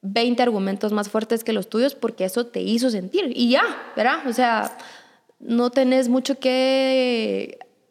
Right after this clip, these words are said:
argumentar con lo que te hizo sentir el hecho que pasó, ¿verdad? Entonces, "Esto me hizo sentir de esta forma", y terminar la confrontación con qué te gustaría para que se termine de resolver y no solo se quedó así como,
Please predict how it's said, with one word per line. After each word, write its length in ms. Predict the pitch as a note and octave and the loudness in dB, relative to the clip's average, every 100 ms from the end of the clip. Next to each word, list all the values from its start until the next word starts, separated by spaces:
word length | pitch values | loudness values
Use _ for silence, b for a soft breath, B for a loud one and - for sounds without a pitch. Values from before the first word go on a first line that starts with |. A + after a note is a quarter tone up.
| - | -4
argumentar 840 | A3 A3 A#3 G#3 F#3 F#3 G#3+ A#3+ A#3+ | -2 0 0 0 -2 -2 0 0 0
con 200 | B3 A#3 | 0 0
lo 140 | A3+ | -2
que 100 | A3+ | -6
te 140 | - F#3 | -6 -6
hizo 220 | F3+ G#3 | -4 -4
sentir 500 | G3 E3 E3+ G3+ G#3 | -6 -10 -8 -8 -6
el 200 | F#3+ F3+ | -6 -4
hecho 400 | - A3 - A#3 - - | -2 -2 -2 -4 -6 -8
que 100 | G#3 | -8
pasó, 320 | - - F#3 - - | -6 -2 -2 -4 -8
¿verdad? 200 | E3+ F#3 | -6 -4
Entonces, 340 | G3 G#3 A#3 | -4 -2 -2
"Esto 140 | A3+ A#3+ | -2 -2
me 100 | A3+ | 0
hizo 140 | G3+ | -2
sentir 340 | G#3+ F#3 G#3 G3+ | -2 -4 -2 -2
de 80 | G3 | -4
esta 200 | G3 G3 | -6 -4
forma", 440 | A3 A3+ A#3 A3+ B B B B B | 0 2 2 -2 B B B B B
y 320 | C#4+ E4+ G4+ - | 0 0 0 2
terminar 440 | D#4 C4+ A#3 A3 | 4 4 4 2
la 120 | B3+ | 2
confrontación 1000 | C4 C4 B3 C4+ B3 G#3 - G#3+ A3+ A#3+ | 2 0 2 2 2 0 0 2 0 -2
con 220 | - G#3+ G#3 | -2 -2 0
qué 140 | A3+ | -4
te 140 | A3 A#3+ | 0 0
gustaría 520 | A#3 A#3+ F#3+ A#3 F3 | 0 -2 0 0 0
para 300 | - G#3 G3+ | 0 0 0
que 120 | G#3+ | -2
se 120 | G3+ G#3 | -2 -2
termine 340 | F#3+ G#3 A#3 | 0 2 2
de 40 | |
resolver 460 | B3 B3+ G#3 G#3 C4 | 2 2 0 2 2
y 80 | D4 | 2
no 120 | A3+ | 2
solo 180 | A3 B3 | 2 2
se 120 | A#3+ | 0
quedó 160 | A#3+ G#3+ | 0 -2
así 200 | F#3+ A#3 | 0 -2
como, 480 | A3+ A#3+ A#3 G3 - | -2 -2 0 -4 -10